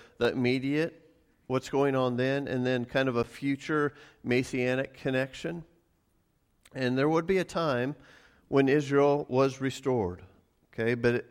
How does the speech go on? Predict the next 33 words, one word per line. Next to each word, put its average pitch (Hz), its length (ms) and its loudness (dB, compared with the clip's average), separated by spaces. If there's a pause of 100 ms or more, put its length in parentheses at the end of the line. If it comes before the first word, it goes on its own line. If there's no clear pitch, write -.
it 131 60 -2
would 151 160 -2
never 185 260 -2
be 139 240 -2
quite 156 380 -8
the - 80 -8
same 113 340 -4
as 107 140 -4
a 113 60 -6
nation. 113 420 -4
They 120 100 -4
would 147 160 -6
never 135 300 -4
be 123 160 -6
quite 117 260 -4
the - 80 -14
same. 95 320 -8 (720)
Um, 92 400 -8 (400)
but 160 500 -2 (1120)
there 120 140 4
was 120 180 2
a 117 60 -2
Messiah 143 640 -6
to 107 160 -8
come 92 500 -8 (500)
in, 113 260 -2
from 120 260 -2
the 117 80 2
line 143 320 0
of 170 120 -6
David 160 440 0
that 123 140 2
w-, 117 240 -4